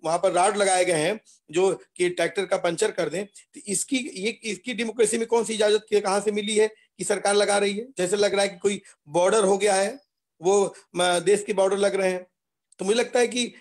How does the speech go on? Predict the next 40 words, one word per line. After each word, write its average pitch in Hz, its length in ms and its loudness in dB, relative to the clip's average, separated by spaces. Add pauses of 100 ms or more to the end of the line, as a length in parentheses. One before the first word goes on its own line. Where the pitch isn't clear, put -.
(120)
इसको 208 280 2
इसी 226 240 -2
में 226 100 2
हमको 196 280 -2
देखना 196 260 -2
चाहिए 180 320 -2
कि 226 140 -8
मनदीप 180 440 -6 (160)
एक, 208 240 2 (440)
अ, 165 160 2
मनदीप 170 380 -6
को 214 80 -2
गिरफ्तार 180 420 -2
करके 202 460 -2
एक 208 100 -6
इन्होंने 196 260 -6
संदेश 170 420 0
दिया 180 240 -2
है 180 240 -2 (280)
कि 220 120 -8
इस 208 240 -8
तरह 196 160 2
से 214 140 -4
अगर 190 280 -2
आप 175 320 -2
सवाल 170 240 0
उठाएंगे, 180 600 0 (280)
अगर 180 180 0
आप 190 200 2
हमारा 170 260 0
पोल 180 260 -4
खोल 185 220 -2
करेंगे, 180 520 -2 (280)
आप 190 200 0
अगर 180 360 -2 (220)
इस 165 100 -8
बात 180 280 0
को 180 80 -8
बताएंगे 180 580 0
कि, 208 260 -8